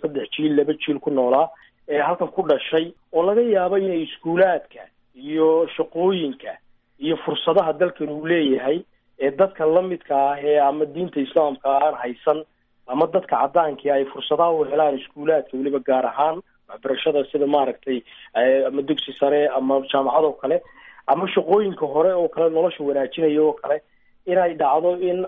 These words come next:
aanay, ee, sidaa u helin. Waxay arrintaasi ka iman kartaa baa la yidhaahdaa marmarka qaar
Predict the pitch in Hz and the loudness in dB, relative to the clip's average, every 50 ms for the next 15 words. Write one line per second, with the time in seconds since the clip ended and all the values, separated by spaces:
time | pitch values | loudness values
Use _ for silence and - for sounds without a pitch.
0 | - - 156 147 147 151 147 151 160 165 165 165 170 170 - 160 143 139 139 131 | -4 -2 0 2 2 2 2 2 0 0 0 -2 -4 -2 -2 0 0 0 0 -2
1 | - - 165 170 165 175 170 147 143 147 151 180 190 214 226 _ - - - - | -2 0 2 2 2 2 -2 -4 -4 -4 -4 -2 -4 -4 -6 _ -20 -20 -12 -4
2 | - 131 143 156 170 190 190 180 196 208 196 185 165 - - - 202 190 185 185 | -2 0 0 2 2 2 2 0 0 0 0 0 0 -2 -2 0 0 2 2 0
3 | 175 - - 143 - - 151 147 151 165 160 151 143 139 139 135 131 135 127 120 | -2 -2 -6 -10 -6 -2 0 0 2 2 2 0 0 -2 -2 -2 0 0 0 0
4 | 123 123 135 131 127 127 131 139 143 160 156 - 143 135 - 156 156 147 131 | 0 0 0 0 0 0 -2 -2 -2 -2 -4 -6 -6 -2 0 0 0 0 0